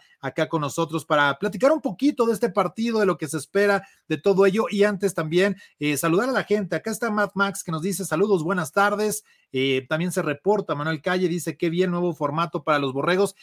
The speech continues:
y que sigan los éxitos en el nuevo programa". Y bueno, pues muchas gracias a toda la gente. Indira Guzmán también nos escribe, dice: "Felicidades por esta nueva emisión, que sea un éxito y con gusto lo comparto y ya dejé mi like". Eso, compartan, dejen su like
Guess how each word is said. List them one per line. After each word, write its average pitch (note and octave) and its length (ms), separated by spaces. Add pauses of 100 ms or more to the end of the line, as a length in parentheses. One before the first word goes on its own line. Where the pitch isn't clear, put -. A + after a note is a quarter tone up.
(140)
y E3 120
que D#3 140
sigan G3 280
los D3+ 160
éxitos F3+ 480 (240)
en D3+ 100
el D3 100
nuevo F3+ 240
programa". G3 560 (260)
Y B2+ 80
bueno, C#3 200
pues C3 160
muchas D#3+ 300
gracias D#3 400
a B2 60
toda D#3 140
la C3 120
gente. F#3 500 (220)
Indira G3 260
Guzmán F3 460
también D#3 300
nos C#3+ 100
escribe, F#3+ 480
dice: D#3 240
"Felicidades C#3+ 420
por C#3 140
esta D3+ 160
nueva D3+ 160
emisión, D3 400
que B2+ 80
sea C3+ 120
un D3 80
éxito E3+ 440 (260)
y C3 120
con C3+ 180
gusto F3+ 240
lo C#3+ 120
comparto E3 600
y D#3+ 100
ya D#3+ 120
dejé D#3 200
mi D3 120
like". D3 280
Eso, A#3 380 (340)
compartan, A3 840
dejen F3+ 280
su F3+ 120
like F#3 340